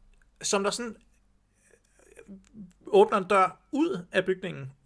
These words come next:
for så, at der så er et tag, og der så er sådan ligesom en væg mellem de her to segmenter af huset, som ikke er lavet endnu. Så man skal ligesom ud af huset for at komme ind i det andet hus, som egentlig var meningen, at skulle være et hus.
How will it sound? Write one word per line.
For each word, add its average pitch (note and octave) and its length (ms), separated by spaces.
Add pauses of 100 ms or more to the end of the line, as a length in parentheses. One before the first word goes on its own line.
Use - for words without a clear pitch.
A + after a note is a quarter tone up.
(120)
for F3 100
så, F#3+ 280
at D#3 140
der D#3 80
så D#3+ 80
er D#3 80
et C3+ 80
tag, A#3 360 (300)
og F#3 140
der F3 60
så G3 120
er F#3+ 40
sådan F#3 120
ligesom F3+ 180
en D#3 180
væg A3 240
mellem F3+ 160
de D#3+ 80
her D#3+ 100
to E3 320 (300)
segmenter F#3+ 540
af D#3+ 160
huset, G3+ 400 (180)
som F#3 220
ikke F#3+ 120
er F#3+ 60
lavet E3 200
endnu. A2+ 200 (680)
Så - 140
man F3+ 140
skal G#3 140
ligesom G#3 280
ud C#4 140
af B3 100
huset G#3 400
for G3 140
at F3 60
komme F#3 180
ind F#3 100
i F#3 40
det F3+ 100
andet F#3 280
hus, D#3+ 380
som G3+ 180
egentlig A#3 200
var G3+ 80
meningen, F#3 320
at E3 60
skulle D#3+ 180
være D3+ 160
et F3 120
hus. - 420